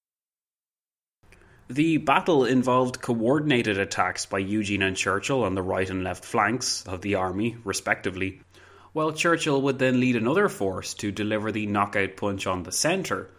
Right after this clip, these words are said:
once the flanks were significantly engaged. The battle very nearly went against the Allies, and full credit really should go to Eugene for holding up his side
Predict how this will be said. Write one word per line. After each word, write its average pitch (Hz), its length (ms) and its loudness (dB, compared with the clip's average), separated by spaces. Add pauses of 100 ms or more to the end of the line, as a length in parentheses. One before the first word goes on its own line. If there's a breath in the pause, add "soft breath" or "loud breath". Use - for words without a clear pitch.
(200 soft breath)
once 135 240 0
the 165 100 -4
flanks 107 420 -2
were 104 120 -2
significantly 104 840 -4
engaged. 90 680 -2 (640 loud breath)
The 160 80 -4
battle 185 320 4
very 143 260 4
nearly 233 240 0
went 151 220 2
against 127 400 0
the 107 140 2
Allies, 87 460 -8
and 120 200 0
full 156 240 0
credit 135 320 4
really 143 260 0
should 120 260 -2
go 107 140 0
to 101 120 -4
Eugene 98 520 -2
for 95 180 0
holding 110 400 -2
up 104 140 -4
his 151 260 2
side 87 400 -2